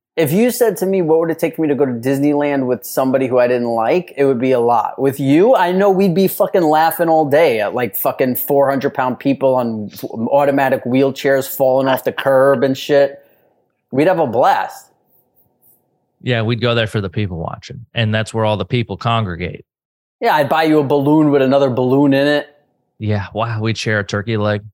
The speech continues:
Speaker 1: Yeah, some fucking cotton candy, boom.
Speaker 2: Yeah, we gotta get one of those. We gotta, we gotta get a trip in. I feel like our Six Flags trip was,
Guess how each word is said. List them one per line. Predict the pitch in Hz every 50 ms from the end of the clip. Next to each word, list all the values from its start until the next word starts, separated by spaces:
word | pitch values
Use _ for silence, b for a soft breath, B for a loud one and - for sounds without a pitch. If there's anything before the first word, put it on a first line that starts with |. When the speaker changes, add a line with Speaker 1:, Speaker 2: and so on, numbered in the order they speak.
| _ _ _ -
Speaker 1:
Yeah, | 185 190 175
some | 135 - 127 117
fucking | - - 147 135 - 139 127
cotton | - - 135 143 147 139 135
candy, | - - 135 131 143 151 151 151 156
boom. | 151 139 135 170 175 147 113 95 - _ _ _ _ _ _ _ _ _ _ _ _ _ _ _ _ _ _ _ _ _ _ _ _ _ _ _ -
Speaker 2:
Yeah, | - 110 110
we | 107 117 131
gotta | 151 170 160 120
get | 101 127 147
one | 147 139 110 101 98
of | 92 87 76
those. | 82 67 - - - - - - _ _ _ _ _ _ _ _
We | - 113 117
gotta, | 127 131 117 -
we | - 117 123
gotta | 139 151 139
get | 120 120 127 117 113
a |
trip | 98 - - 135 139 - -
in. | 110 90 85 85 87 - _ _ _ _ _ _ _ _ _ _ _ _ _ _ _ _ _ _ _ _ -
I | - 113
feel | - - 127
like | 131 120 -
our | 123 113
Six | - - 139 135 -
Flags | - 131 123 117 110
trip | - - 123 110 -
was, | 113 104